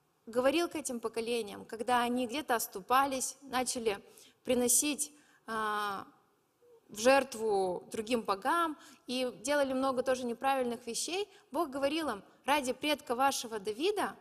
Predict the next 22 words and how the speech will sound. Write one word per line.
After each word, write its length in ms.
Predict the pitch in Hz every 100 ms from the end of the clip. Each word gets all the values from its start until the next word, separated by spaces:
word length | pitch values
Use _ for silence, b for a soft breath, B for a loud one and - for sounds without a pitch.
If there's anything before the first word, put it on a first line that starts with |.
| - _ _ _ _ -
я 140 | 262
не 100 | 277
буду 260 | 247 294 277
вас 220 | 247 233
истреблять». 600 | 208 - 185 185 185 - - b b
Бог 180 | 262 320
очень 240 | 370 330
сильно 260 | 311 330 311
любил 320 | 285 262 311
Давида, 360 | 254 240 220 202
у 40 |
него 180 | 226 269
было 340 | 247 294 269 262 B B B _
мнение 720 | 233 254 302 330 285 226 202 -
о 100 | -
Давиде 520 | 202 214 311 359 294
выше 420 | 190 277 381 -
фактов, 540 | 240 - 427 - - 233 - _
которые 520 | 214 254 254 240 208 -
видели 480 | 262 294 262 269 - - - _
люди. 420 | 226 277 196 185 - B B B B -
И 320 | 262 277